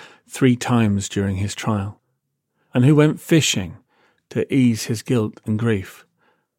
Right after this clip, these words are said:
to work out the sorrow with his hands, but who saw the ghost of his murdered mate on the shoreline,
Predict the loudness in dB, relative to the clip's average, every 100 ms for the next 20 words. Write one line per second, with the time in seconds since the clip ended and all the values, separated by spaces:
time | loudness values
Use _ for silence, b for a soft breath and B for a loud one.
0 | _ _ _ 0 4 4 4 -2 -2 -4
1 | -4 2 2 2 0 -4 -4 0 0 0
2 | -2 -6 -16 _ _ _ _ _ _ _
3 | _ _ _ _ _ -6 -6 -6 _ _
4 | _ _ _ _ _ -8 -6 -2 -2 -2
5 | -4 -2 -2 -4 -10 -8 -2 2 2 2
6 | 0 0 2 2 -2 -10 _ _ _ _
7 | 0 0 0 0 0 0 -4 -8